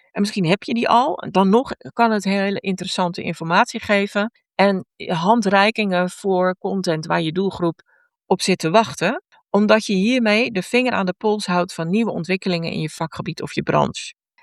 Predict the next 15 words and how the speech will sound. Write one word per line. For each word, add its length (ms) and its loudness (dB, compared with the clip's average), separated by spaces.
En 240 2
daarmee 340 6
kun 160 0
je 120 0
ook 180 4
zien 200 2
van, 120 0
hey, 360 4
dit 180 -2
kan 200 -4
interessant 640 -4
voor 160 -8
mijn 180 -2
doelgroep 400 2
zijn. 340 -6